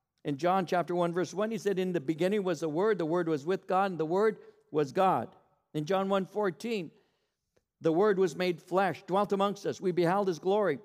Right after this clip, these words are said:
the glory as of the only begotten of the Father, full of grace and truth." So John has already identified Christ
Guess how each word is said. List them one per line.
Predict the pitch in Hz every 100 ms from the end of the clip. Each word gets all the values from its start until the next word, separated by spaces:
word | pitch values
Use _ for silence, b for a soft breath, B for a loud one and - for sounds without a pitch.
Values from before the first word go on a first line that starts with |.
| - _ _ _
the | 156
glory | 143 180 190
as | 175 156
of | 170
the | 165
only | 170 190
begotten | 165 160 185 196
of | 170
the | 160
Father, | - 175 156 143
full | 180
of | 175 143
grace | 185 196 185 175
and | 151
truth." | - - 262 160 - _ _ _ _ _ _
So | - 170
John | 139 226 233 202 180 165 - _
has | 139 151
already | 220 277 240
identified | 220 202 208 190 180 143
Christ | - 190 170 117 -